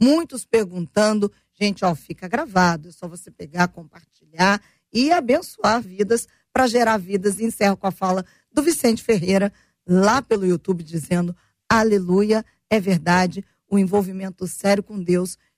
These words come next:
gera mudanças que começam pelo nosso interior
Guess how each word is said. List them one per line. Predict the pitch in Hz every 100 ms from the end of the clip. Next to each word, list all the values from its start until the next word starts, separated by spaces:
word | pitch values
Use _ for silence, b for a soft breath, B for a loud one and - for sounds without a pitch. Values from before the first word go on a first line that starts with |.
| _
gera | 156 180 180
mudanças | 190 175 170 170 175 -
que | 185
começam | 180 226 180 175 - 180 - _ _
pelo | 190 175
nosso | 165 165 170 - - _ -
interior | 262 302 - 240 220 185 180